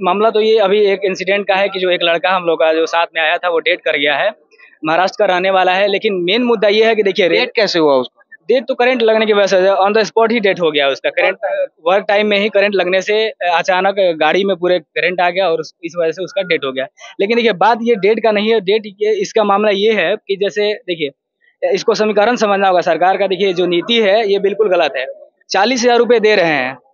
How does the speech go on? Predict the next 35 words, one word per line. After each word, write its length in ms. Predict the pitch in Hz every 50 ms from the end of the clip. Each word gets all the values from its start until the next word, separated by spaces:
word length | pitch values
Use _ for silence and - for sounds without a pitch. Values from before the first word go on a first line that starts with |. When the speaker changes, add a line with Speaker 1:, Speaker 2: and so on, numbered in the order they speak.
| - - -
Speaker 1:
एक 140 | 214 214 185
permanent 420 | 220 202 220 226 226 220 214 208
employee 320 | 208 185 185 180 180 190 202
को 220 | 190 220 226 240 240 247 - - 185 190
और 140 | 208 233
उसमें 180 | 240 196 254 254
छह 260 | - - - 262 311 294
apprentice 380 | 240 262 254 254 233 247 -
आप 120 | 233 214 -
खटा 240 | 220 196 196 185
रहे 120 | 180 175 165
हैं। 60 | 160 151
हर 260 | - 185 220 254 277
साल 240 | - - 240 240 240
आपका 220 | 240 226 - 240
equipment 440 | 233 226 214 233 208 208 240 247 226
सात 300 | - - 220 220 226 -
सौ 120 | - 247 254
आठ 180 | 233 214 214 214
सौ 160 | - 233 240
हर 200 | 196 190 202 220
एक 200 | 233 233 214 220 196
zone 240 | 175 202 208 214 208
में 120 | 208 208
आ 160 | 202 170 185 196
रहा 240 | 196 196 190 185 175
है, 120 | 185 208 226 - _ _ _ _ _
जिसकी 200 | - 196 190 220
वजह 180 | 240 226 226 226
से 160 | 220 240 240 233 185 156
जितने 340 | - 196 190 185 233 254 254
भी 100 | 240 247 240
अधिकारी 500 | 208 202 226 - 214 208 220 269 285 262
भी 120 | 240 233
हैं 220 | 220 226 254 269